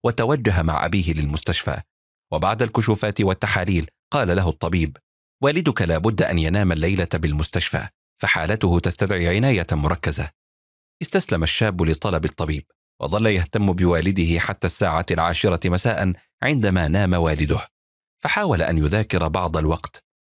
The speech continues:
إلا أنه شعر بالإرهاق فنام بالقرب من والده. ومع أذان صلاة الفجر استيقظ الشاب للصلاة، وبعد الصلاة ظل بجانب والده يهتم به،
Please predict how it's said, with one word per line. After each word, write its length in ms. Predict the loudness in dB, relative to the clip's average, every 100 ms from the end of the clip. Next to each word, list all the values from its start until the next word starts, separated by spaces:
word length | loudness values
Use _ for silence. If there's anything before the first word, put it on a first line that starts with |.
| _ 0
إلا 220 | 0 2
أنه 260 | 2 4 2
شعر 420 | 2 2 2 2
بالإرهاق 680 | 0 0 2 2 0 -6 _ _
فنام 380 | 0 2 2 2
بالقرب 400 | 0 0 0 2
من 160 | 2
والده. 420 | 2 2 -2 -4 -8 _ _ _ _ _ _ -2
ومع 220 | 0 2
أذان 240 | 2 2
صلاة 320 | 2 0 0 -2
الفجر 360 | -2 -2 -4 -8 _ -6
استيقظ 440 | -2 0 0 -2 -2
الشاب 380 | -2 -2 0 0
للصلاة، 520 | 0 0 0 -2 -6 _ _ _
وبعد 320 | -2 -2 0 -2
الصلاة 460 | -2 0 0 -2 _ -6
ظل 260 | -2 0 0
بجانب 500 | 0 0 0 2 2
والده 360 | 2 0 0
يهتم 600 | 2 2 0 -2 0 0
به، 160 | 0